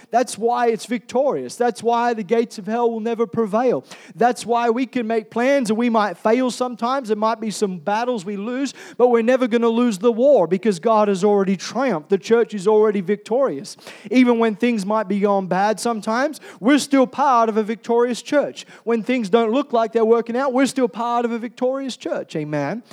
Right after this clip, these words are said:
It has an eternal purpose from God. Now, this is also something else that's interesting about the church.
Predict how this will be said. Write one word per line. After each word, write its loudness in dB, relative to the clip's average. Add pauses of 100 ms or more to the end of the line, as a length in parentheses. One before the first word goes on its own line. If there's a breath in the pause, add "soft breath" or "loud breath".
(200 loud breath)
It 2
has 0
an -2
eternal -4
purpose -6
from -14
God. -10 (1300 soft breath)
Now, 0
this -2
is -6
also 0
something -6
else -8
that's -16
interesting -14
about -12
the -18
church. -12